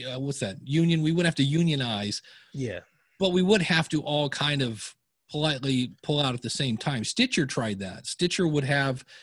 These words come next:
Speaker 1: ads in between your episodes,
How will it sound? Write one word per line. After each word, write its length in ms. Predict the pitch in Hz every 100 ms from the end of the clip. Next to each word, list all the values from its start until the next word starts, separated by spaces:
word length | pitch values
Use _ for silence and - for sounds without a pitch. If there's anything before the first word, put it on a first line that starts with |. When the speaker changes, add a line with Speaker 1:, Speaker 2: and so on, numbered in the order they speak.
| - _ -
Speaker 1:
ads 460 | 151 156 151 139 -
in 180 | 160
between 500 | 156 143 156 156 147
your 120 | 135 127
episodes, 800 | 147 147 - 123 113 107 101